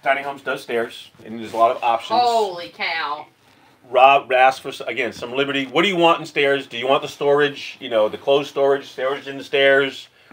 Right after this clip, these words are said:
Speaker 1: or what?" And we said, and Becky said, "We got a lot of grandkids, we got a lot of pictures."
Speaker 2: Yes.
Speaker 1: Um,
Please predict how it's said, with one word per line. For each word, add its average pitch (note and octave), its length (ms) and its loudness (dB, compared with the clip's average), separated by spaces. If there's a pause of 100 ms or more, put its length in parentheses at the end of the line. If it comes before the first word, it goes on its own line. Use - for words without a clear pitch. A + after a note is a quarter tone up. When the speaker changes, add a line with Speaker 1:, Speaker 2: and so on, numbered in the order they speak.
Speaker 1:
or A2 120 -2
what?" C#3 280 4
And G#2+ 80 -18
we A#2 60 -18
said, A#2 200 -16 (160)
and G#2 120 -10
Becky C3 260 -4
said, A#2 140 -14
"We B2 80 -10
got A2 120 0
a - 20 -2
lot A#2+ 180 6
of C#3+ 80 2
grandkids, C#3 440 -2
we A2+ 60 -12
got G2 100 -6
a - 20 -4
lot A2 160 2
of C3+ 60 4
pictures." C3+ 520 -2
Speaker 2:
Yes. D#3+ 580 -12
Speaker 1:
Um, G2 460 0